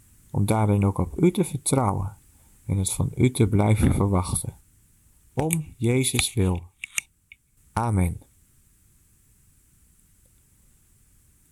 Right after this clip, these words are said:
Ik wens u, waar u ook bent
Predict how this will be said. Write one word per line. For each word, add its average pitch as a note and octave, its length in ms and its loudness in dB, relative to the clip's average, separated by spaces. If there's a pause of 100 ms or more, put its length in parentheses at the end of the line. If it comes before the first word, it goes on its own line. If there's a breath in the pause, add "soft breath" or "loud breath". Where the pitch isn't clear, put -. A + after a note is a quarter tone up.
(1500)
Ik G#2+ 140 -8
wens B2 280 0
u, A#2+ 100 2
waar C3+ 240 -2
u A#2 100 4
ook G2 160 0
bent B2 480 -2